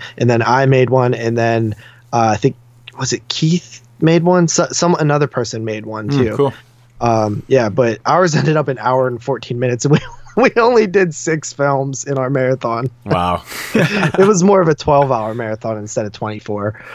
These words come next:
Speaker 1: Um, but we
Speaker 2: <laughs>
Speaker 1: may try a twenty-four one, but I'll be honest, Carly fell asleep in the sixth movie, so twenty-four
Speaker 2: Oh.
Speaker 1: hours would be a little rough for us.
Speaker 2: Yeah, yeah.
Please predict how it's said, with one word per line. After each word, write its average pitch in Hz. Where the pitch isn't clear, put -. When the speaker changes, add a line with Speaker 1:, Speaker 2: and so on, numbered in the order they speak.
Speaker 1:
Um, 107
but 127
we 160
Speaker 2:
<laughs> 202
Speaker 1:
may 208
try 151
a 127
twenty-four 131
one, 135
but 123
I'll 147
be 160
honest, 143
Carly 143
fell 139
asleep 123
in 110
the 107
sixth -
movie, 110
so 110
twenty-four 127
Speaker 2:
Oh. 110
Speaker 1:
hours 113
would 110
be 110
a 107
little 107
rough 101
for 104
us. 95
Speaker 2:
Yeah, 95
yeah. 87